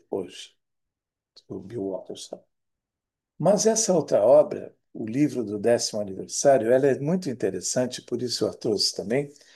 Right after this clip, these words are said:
porque é uma obra comentada. Aqui o Bill Watterson faz comentários sobre o Calvin, não é? Uma, uma homenagem a Calvino, e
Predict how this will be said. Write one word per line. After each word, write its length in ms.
porque 280
é 20
uma 140
obra 200
comentada. 880
Aqui 400
o 80
Bill 300
Watterson 680
faz 360
comentários 640
sobre 360
o 100
Calvin, 640
não 160
é? 180
Uma, 460
uma 220
homenagem 640
a 60
Calvino, 800
e 460